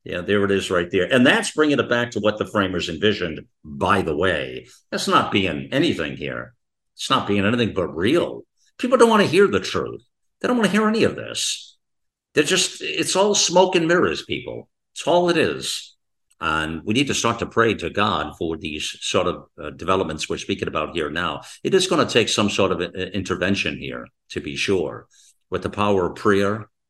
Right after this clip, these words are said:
and the power of God Almighty is probably what we're gonna have to base some, and not, I'm not talking fairy tale stuff now. I'm talking about putting action where it counts, because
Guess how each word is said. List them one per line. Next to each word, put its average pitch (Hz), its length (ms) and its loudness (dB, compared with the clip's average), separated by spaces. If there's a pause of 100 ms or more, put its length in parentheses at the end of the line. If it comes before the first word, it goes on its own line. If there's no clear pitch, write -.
(380)
and 87 160 -6
the 82 60 -8
power 92 420 0
of 80 160 -4
God 95 220 2
Almighty 90 480 0
is 69 120 -6
probably 85 600 -2
what 95 200 0
we're 85 100 -4
gonna 85 220 -2
have 92 220 -6
to - 80 -8
base 92 340 -4
some, 110 200 -2
and 123 160 -2
not, 180 180 2
I'm 175 180 -2
not 196 200 -4
talking 180 280 -4
fairy 104 340 4
tale 69 260 -6
stuff - 340 -6
now. 76 300 -10 (560)
I'm 90 80 -10
talking 120 220 0
about 107 220 0
putting 117 200 2
action 113 500 0
where 95 140 4
it 87 80 -6
counts, 82 340 -4
because 85 800 -4